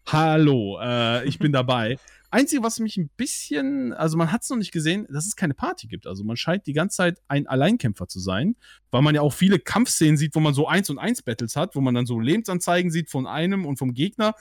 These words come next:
Speaker 1: Wie so ein Fighting-Game sieht's aus, also super episch. Ähm, sieht geil aus, aber ich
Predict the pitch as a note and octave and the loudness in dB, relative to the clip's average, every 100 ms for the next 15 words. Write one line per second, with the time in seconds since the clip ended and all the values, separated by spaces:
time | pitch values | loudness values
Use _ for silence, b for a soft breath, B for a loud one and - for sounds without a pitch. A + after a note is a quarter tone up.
0 | B - F#3+ G3+ D3+ A3 D3 A2 G#2+ G2+ | B 0 2 2 2 2 0 0 -2 -2
1 | G2+ C3 D3 C3 C#3+ A3 E3+ - F3+ - | -4 -2 0 0 0 0 0 0 -6 -4
2 | G#2+ - - B B B - C3 C3 A#2+ | -6 -6 -12 B B B 2 4 6 4
3 | A#2+ F3 - G#3 G3+ F3+ G#3 D#4+ - A#3 | 2 2 2 2 4 2 0 -2 -4 -4
4 | A#3 - G#3 | -2 -2 -6